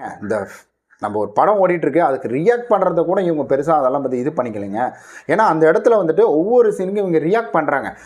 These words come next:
இப்ப ஒரு படம் ஓடிட்டு இருக்கு, அந்த படம் வந்துட்டு இந்த ஸ்கிரீன்ல ஓடிட்டு இருக்கு, நான் என்ன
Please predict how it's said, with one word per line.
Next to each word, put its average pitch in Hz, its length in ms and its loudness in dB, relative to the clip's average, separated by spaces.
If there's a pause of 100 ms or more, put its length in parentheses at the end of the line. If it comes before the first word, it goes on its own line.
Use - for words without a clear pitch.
(160)
இப்ப 151 360 2
ஒரு 135 160 0
படம் 202 380 2
ஓடிட்டு 180 220 0
இருக்கு, 160 180 2 (280)
அந்த 139 220 0
படம் 165 300 0
வந்துட்டு 165 260 0
இந்த 156 180 0
ஸ்கிரீன்ல 160 300 2
ஓடிட்டு 139 240 0
இருக்கு, 123 240 -2
நான் 135 160 0
என்ன 170 100 -2